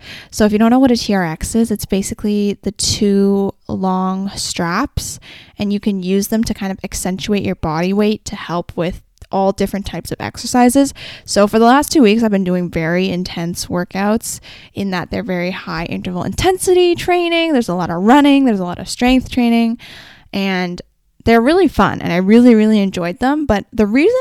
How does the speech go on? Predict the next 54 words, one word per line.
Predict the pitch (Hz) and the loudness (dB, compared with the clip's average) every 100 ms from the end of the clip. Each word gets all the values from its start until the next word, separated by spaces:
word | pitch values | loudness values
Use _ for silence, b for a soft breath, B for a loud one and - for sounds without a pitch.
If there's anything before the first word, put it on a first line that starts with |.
| 480 | 0
I | 277 | -2
think | - 262 277 | 0 0 0
I | |
had | 190 175 196 220 - | -2 -6 -4 -4 -4
back | 165 185 - | -6 -6 -2
pain | 269 302 | 2 4
was | 262 214 - B B B - | 4 4 0 B B B -4
we | 226 | 4
were | 220 | 6
working | 214 233 285 269 | 6 4 2 2
with | 214 202 | 2 0
a | - | -6
landmine, | 190 190 202 214 196 131 - - - | -4 -2 -2 -4 -6 -10 -10 -10 -4
which, | 185 190 | -4 -4
if | - | -6
you | 202 | -4
don't | 208 | 0
know, | 240 | 2
it's, | 240 | 0
like, | 208 | -4
that | 190 185 | -6 -6
big | - 202 196 | -2 -2 -4
pole | - 196 185 196 220 | -6 -4 -2 -2 -4
that | 208 | -4
you | 202 | -8
stick | - 220 - | -8 -10 -8
into | 196 196 | -10 -6
the | 185 | -4
little | 185 185 | -4 -4
hole | 190 190 | -4 -6
and | 190 | -6
you | |
can, | 202 | -8
like, | 190 175 | -12 -8
lift | 190 196 | -8 -6
it | 196 | -6
up | 175 175 | -6 -6
and | 190 | -6
do | 185 | -6
a | 160 | -6
bunch | 185 190 | -6 -6
of | 196 | -6
stuff | - 202 | -6 -4
with | 233 | 0
it. | 254 294 B B B B - | 2 0 B B B B -4
I | |
think | 247 - 339 508 | -4 0 -2 0
I | 587 554 | 0 2
was, | 480 - - _ _ _ - | 2 0 -12 _ _ _ -6
like, | 202 185 - _ | -4 -4 -6 _
lifting | 214 240 - 277 262 | 2 2 4 0 2
with | 226 | 2
my | 208 180 | 0 -4
back, | 156 160 240 - - | -4 -4 -4 -8 -18